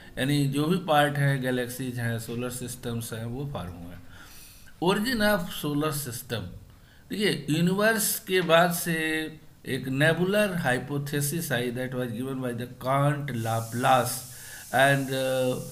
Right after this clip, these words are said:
with the help of this nebular hypothesis he explained the, uh, origin of the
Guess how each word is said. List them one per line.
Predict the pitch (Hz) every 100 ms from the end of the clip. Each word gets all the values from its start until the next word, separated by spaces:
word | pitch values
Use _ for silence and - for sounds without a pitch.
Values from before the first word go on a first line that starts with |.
| - -
with | 127
the | 139
help | 151 196 202
of | 170 151
this | 147 143 - 120
nebular | 120 131 151 170 170
hypothesis | 139 123 135 135 - 139 139 110 -
he | 127 127
explained | 127 - - 147 170 143 107 - - - - - -
the, | 131 135 131 127 123 - - - - - - -
uh, | 117 120 117 117 - 165
origin | 175 170 190 180
of | 143 110 110
the | 139